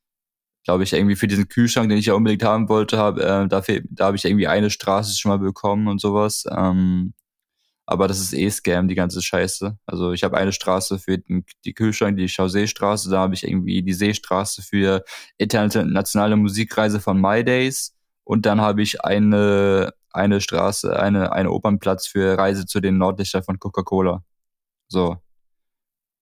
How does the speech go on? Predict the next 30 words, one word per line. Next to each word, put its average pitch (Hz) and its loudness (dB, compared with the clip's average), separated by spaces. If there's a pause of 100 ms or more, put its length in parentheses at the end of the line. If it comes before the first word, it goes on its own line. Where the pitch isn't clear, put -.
Und 117 2
was 110 2
ich 107 -4
noch 127 2
bekommen 104 2
habe, 104 2
was, 101 -2
was 98 -2
eigentlich, - -2
äh, - -2 (420)
ganz 92 -4
gut - -6
ist, 101 -4
ich - -4
hab 87 -4
zweimal 95 2
so, 92 0
ähm, 87 0 (1160)
Rabattcodes 110 0
für 98 2 (480)
Parfüm 127 0
Dreams, 98 0
ähm, 92 -2
bekommen. 101 -2 (560)
Also 90 -4
zweimal 95 0
zwanzig 98 -4
Prozent 98 -2
Rabatt, 95 -2
ähm, 90 -2